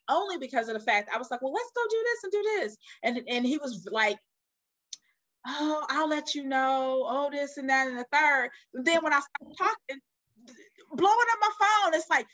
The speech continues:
you texting me, then you calling me, then you all on my, you know, social media pages, liking and hearting everything. And I'm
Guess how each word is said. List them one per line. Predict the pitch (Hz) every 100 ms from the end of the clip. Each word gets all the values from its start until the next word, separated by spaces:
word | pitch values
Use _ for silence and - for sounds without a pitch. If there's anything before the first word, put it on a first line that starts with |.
| -
you | 285
texting | - 403 381 - 370 349
me, | 339 339 339 330 _ -
then | 320 349
you | 330
calling | - 302 320 311 294
me, | 294 294 285 - _
then | 185 320
you | 311
all | 277 277 285
on | 277 269
my, | 269 269 - _ -
you | 277 285
know, | 254
social | 247 294 294 269
media | 285 277
pages, | 277 277 262 254 185 175
liking | 285 - 277
and | 254
hearting | 214 247 285 277
everything. | 285 285 285 285 285
And | 285 - _ 508
I'm | 640